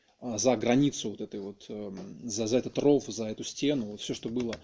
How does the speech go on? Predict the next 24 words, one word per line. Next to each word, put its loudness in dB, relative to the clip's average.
вытеснено 0
в -6
мир 2
природы, 2
оно 4
агентности 2
не 2
имело. 0
Это -10
была -2
как -10
бы -4
пассивная -2
материя, -8
да? -10
Материя -2
всегда -6
воспринималась, -6
э, -12
через, -2
э, -10
такую 2
риторику -2
пассивности 2